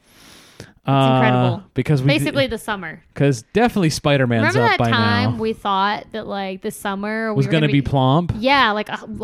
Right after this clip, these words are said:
Speaker 1: lot of plomp. Which, like, don't worry, guys.
Speaker 2: Plomp
Speaker 1: We're
Speaker 2: is coming.
Speaker 1: It's coming. But then Voice Foundation happened, and we had all these amazing interviews. And then also, I had to move, and things got crazy. And so this worked out really well.
Speaker 2: It's worked out really well.
Speaker 1: 'Cause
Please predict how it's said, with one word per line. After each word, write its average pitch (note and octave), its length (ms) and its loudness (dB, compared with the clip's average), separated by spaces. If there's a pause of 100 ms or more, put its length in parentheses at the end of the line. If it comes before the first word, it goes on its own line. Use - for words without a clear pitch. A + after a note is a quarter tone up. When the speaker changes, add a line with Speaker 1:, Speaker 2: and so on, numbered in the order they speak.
Speaker 1:
lot G#3 340 -4
of G#3 120 -12
plomp. A3+ 220 -10
Which, F4+ 140 -2
like, G#4 140 -4
don't A4 180 2
worry, A4 220 2
guys. G3 420 -2
Speaker 2:
Plomp A#3 300 4
Speaker 1:
We're C#4 40 4
Speaker 2:
is - 120 -2
coming. B2 400 0
Speaker 1:
It's A4+ 180 0
coming. C4 560 0 (460)
But - 160 -6
then G4+ 460 0
Voice D4 320 -2
Foundation A3+ 480 -2
happened, F#3+ 540 -6
and G#3+ 100 -8
we C#4+ 40 -2
had D#4+ 100 0
all D4+ 120 2
these E4 160 -4
amazing A#3+ 640 0
interviews. F#3+ 840 -4 (880)
And C4+ 180 0
then E4 120 2
also, E4+ 640 2
I B3+ 100 2
had C4 160 2
to A#3+ 60 2
move, G#3+ 640 0
and G#3+ 160 -6
things A#3+ 180 -4
got - 180 -6
crazy. A3 380 0
And G3+ 80 -6
so B3+ 80 -8
this C5 180 -4
worked D#5+ 240 -2
out - 120 -2
really G#3+ 260 -4
well. E3+ 340 -8
Speaker 2:
It's F#3+ 160 2
worked B3 240 4
out F3 140 6
really D3+ 720 4
well. F#2+ 600 -2
Speaker 1:
'Cause D4 180 -2